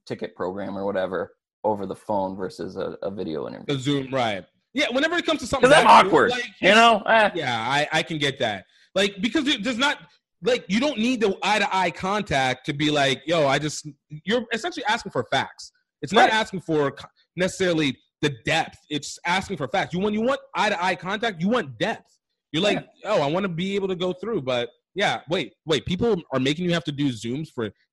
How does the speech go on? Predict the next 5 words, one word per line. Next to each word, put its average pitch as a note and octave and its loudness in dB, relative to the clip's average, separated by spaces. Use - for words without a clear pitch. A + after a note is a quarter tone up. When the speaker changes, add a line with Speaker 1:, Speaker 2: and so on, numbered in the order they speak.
Speaker 2:
ten-minute D3 -6
conversations? C#3+ -8
Speaker 1:
Yeah. G3 -6
Speaker 2:
Oh, F3 -4
God. B2 -8